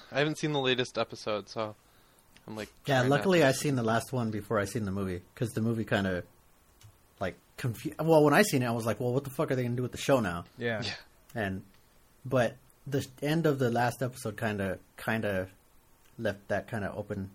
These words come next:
Speaker 2: and up in the air anyway. So they planned it right.
Speaker 3: Okay, I need to,
Speaker 1: Yeah.
Speaker 3: I need to see this.
Speaker 1: That's why they take those weird, like, two and three week breaks, 'cause they have episodes that line up with the movie, but the season is only, like, what is it, like, twenty-two
Speaker 2: Right.
Speaker 1: episodes or something?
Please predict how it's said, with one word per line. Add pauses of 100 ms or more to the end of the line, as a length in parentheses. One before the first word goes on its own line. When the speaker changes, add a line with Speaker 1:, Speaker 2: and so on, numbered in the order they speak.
(140)
Speaker 2:
and
up
in
the
air
anyway.
So
they
planned
it
right.
Speaker 3:
Okay,
I
need
to,
Speaker 1:
Yeah.
Speaker 3:
I
need
to
see
this. (1000)
Speaker 1:
That's
why
they
take
those
weird, (260)
like, (800)
two
and
three
week (100)
breaks,
'cause
they
have
episodes
that
line
up
with
the
movie,
but
the
season
is
only,
like, (760)
what
is
it,
like,
twenty-two
Speaker 2:
Right.
Speaker 1:
episodes
or
something?